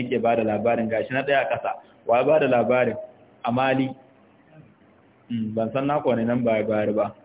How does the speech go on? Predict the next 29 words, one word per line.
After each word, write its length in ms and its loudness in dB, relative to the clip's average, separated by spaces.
Ya 160 2
ce 180 2
dai 220 2
Amali 720 2
na 160 0
Tusi. 600 0
Yanzu 320 0
Tusi 320 2
yake 320 2
bada 280 4
labarin. 600 2
Kaga 220 4
ba 280 4
Bukhari 440 4
bane. 280 2
Tusi 400 2
ne 100 0
a 120 2
cikin 280 -2
Amali, 560 2
shafi 360 2
na 100 2
talatin 520 0
da 100 0
tara. 220 2
To, 180 2
kai 200 0
ɗan 260 0
Shi'a, 320 0